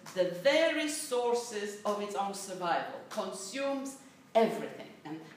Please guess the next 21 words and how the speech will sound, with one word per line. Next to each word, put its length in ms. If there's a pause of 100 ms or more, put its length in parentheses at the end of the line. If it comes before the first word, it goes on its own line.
erodes 960
its 280
own 400 (200)
conditions 540
of 120
possibility, 680 (260)
does 480
not 440 (300)
care. 460
It's 140
in 120
fact 420 (300)
one 160
of 80
the 80
first 360
political 420
systems 580
that 140
is 200
very 580